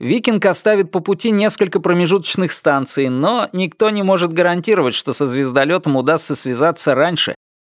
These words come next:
чем тот вернется в Солнечную систему. Если хоть одна из планет Альфа Центавра окажется пригодной для жизни без терраформирования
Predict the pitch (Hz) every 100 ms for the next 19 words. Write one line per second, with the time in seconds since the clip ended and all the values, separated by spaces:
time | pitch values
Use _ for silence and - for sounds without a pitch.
0 | _ - 143 160 190 160 147 147 165 -
1 | 139 - 151 143 - 139 135 147 131 -
2 | 127 - - _ _ _ _ _ _ _
3 | _ - 139 196 226 254 240 254 226 220
4 | 143 - 151 165 196 175 170 - - 147
5 | 143 180 151 113 92 - 143 135 190 139
6 | - - - 143 165 175 135 113 131 127
7 | 170 139 117 147 160 - - 156 123 127
8 | 117 123 123 147 233 147 90